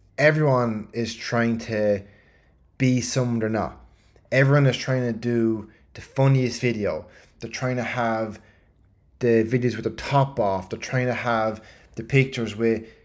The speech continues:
the biggest arse. They're trying to have the pictures where they're showing off their smallest waists.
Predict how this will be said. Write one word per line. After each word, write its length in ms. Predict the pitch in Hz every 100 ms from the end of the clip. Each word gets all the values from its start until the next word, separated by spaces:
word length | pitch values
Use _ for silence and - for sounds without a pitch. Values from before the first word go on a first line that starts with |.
| _ -
the 80 |
biggest 400 | - 131 123 120
arse. 360 | 135 123 104 92
They're 80 | -
trying 200 | 127 127
to 60 |
have 220 | 117 120 110
the 60 |
pictures 480 | - 127 117 120 107
where 400 | 113 110 110 98 - _ _ -
they're 100 | -
showing 300 | 127 123 123
off 260 | 120 113 - _ _ _ _
their 100 | 117
smallest 640 | - 131 123 117 110 104
waists. 600 | 120 135 117 95 - -